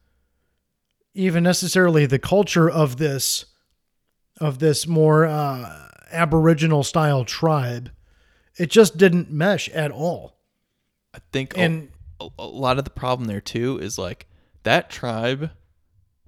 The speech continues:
Speaker 2: doesn't feel realistic.
Speaker 1: No.
Speaker 2: Because a tribe that is basically being just raised to slaughter wouldn't have, like, why, why would they make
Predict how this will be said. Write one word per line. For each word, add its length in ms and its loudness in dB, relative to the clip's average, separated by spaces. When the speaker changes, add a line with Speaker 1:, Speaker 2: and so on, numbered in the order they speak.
Speaker 2:
doesn't 340 -4
feel 840 -2
realistic. 680 -10
Speaker 1:
No. 380 0
Speaker 2:
Because 880 0
a 80 -6
tribe 520 -2
that 180 -2
is 100 -4
basically 500 -4
being 400 -2
just 340 -6
raised 460 -2
to 100 -14
slaughter 680 -6
wouldn't 320 0
have, 460 0
like, 380 -6
why, 220 -2
why 340 -2
would 160 0
they 100 4
make 240 0